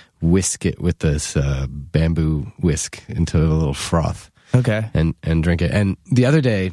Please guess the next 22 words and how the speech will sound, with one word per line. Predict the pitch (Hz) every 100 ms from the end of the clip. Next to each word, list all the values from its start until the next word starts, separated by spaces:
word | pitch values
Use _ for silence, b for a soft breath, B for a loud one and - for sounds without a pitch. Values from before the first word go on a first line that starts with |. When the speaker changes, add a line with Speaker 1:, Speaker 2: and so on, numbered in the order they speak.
| -
Speaker 1:
I've | 110 110 104
had | 113
it | 113
for | 113
three | 113
days | 101 98
straight, | - 98 85
and | 95
the | 98
second | 98 98
day, | 87 78
well, | 80
yesterday, | 92 82 92 76 -
I | 90
had | 87 78
a | - -
ton | - 98
of | 82
it | 67 -
just | 82 -
to | 85
see | 92 82 76